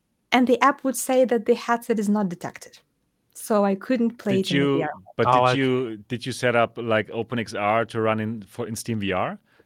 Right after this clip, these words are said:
Speaker 2: Like, in the Steam V R advanced settings, you have to set it up to use Open X R through Steam, through Steam V R.
Speaker 3: Yeah, that's,
Speaker 1: Well,
Speaker 3: that's,
Speaker 1: do I
Speaker 3: yeah.
Speaker 1: have to set it up for every headset? Because I
Speaker 2: Yes, that's
Speaker 1: tried
Speaker 2: for
Speaker 3: Yeah.
Speaker 2: every, for every single headset you have to do that.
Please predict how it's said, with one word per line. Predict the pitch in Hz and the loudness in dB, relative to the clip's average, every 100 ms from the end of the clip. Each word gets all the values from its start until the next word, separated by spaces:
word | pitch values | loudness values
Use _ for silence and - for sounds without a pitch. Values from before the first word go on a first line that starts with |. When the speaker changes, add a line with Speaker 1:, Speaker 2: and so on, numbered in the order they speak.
| - | -6
Speaker 2:
Like, | 139 | -2
in | |
the | 143 | 0
Steam | 143 180 185 | 0 2 2
V | 160 143 | 4 6
R | 143 151 | 8 8
advanced | 131 107 131 147 - | 4 4 4 4 2
settings, | 123 139 156 - | 2 2 -2 -6
you | 127 | -2
have | 127 127 | -2 -4
to | - | -10
set | 117 135 127 | -6 -2 0
it | 120 | 0
up | 120 - | 0 -2
to | - 123 120 117 | -4 -2 0 0
use | 110 123 120 | 0 -2 -4
Open | 101 113 113 | -6 -6 -6
X | 107 101 | -6 -2
R | 104 104 104 - - | 0 0 -2 -6 -16
through | - 123 | -4 -2
Steam, | - 127 117 120 - - | -2 -4 -4 -6 -12 -20
through | - 139 | -6 -4
Steam | 120 127 117 | -2 0 0
V | 110 | 2
R. | 107 90 82 _ _ _ - | 2 0 -4 _ _ _ -10
Speaker 3:
Yeah, | 101 104 | -4 -4
that's, | 113 - | -4 -4
Speaker 1:
Well, | - | 0
Speaker 3:
that's, | 240 208 | 4 6
Speaker 1:
do | 294 | 6
I | |
Speaker 3:
yeah. | 277 | 4
Speaker 1:
have | 302 - | 2 0
to | |
set | 269 277 | -6 -2
it | 262 | 2
up | 269 | 0
for | - 262 247 | 0 -2 0
every | 240 247 | 0 0
headset? | 254 415 - 330 | 0 0 0 -2
Because | 240 240 - 233 | -2 2 4 4
I | |
Speaker 2:
Yes, | 226 | 2
that's | 143 143 | -2 0
Speaker 1:
tried | 240 | 2
Speaker 2:
for | 156 | 4
Speaker 3:
Yeah. | 151 | 6
Speaker 2:
every, | 147 143 | 6 4
for | - 147 | 2 2
every | 143 143 147 | 6 6 2
single | - 131 120 | 0 -2 0
headset | 120 - 113 | -2 -2 -2
you | |
have | 110 | -2
to | 107 | -2
do | 98 98 | -6 -6
that. | 90 87 | -6 -8